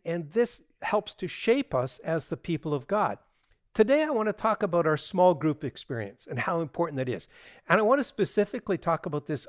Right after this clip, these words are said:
idea that people shape people. You know that small groups have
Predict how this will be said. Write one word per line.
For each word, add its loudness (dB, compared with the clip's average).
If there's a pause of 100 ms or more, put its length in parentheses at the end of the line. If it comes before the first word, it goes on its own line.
idea -2 (340)
that -2
people -4 (180)
shape -2 (460)
people. -4 (960)
You 2
know 4
that 2
small 2
groups 2 (480)
have 2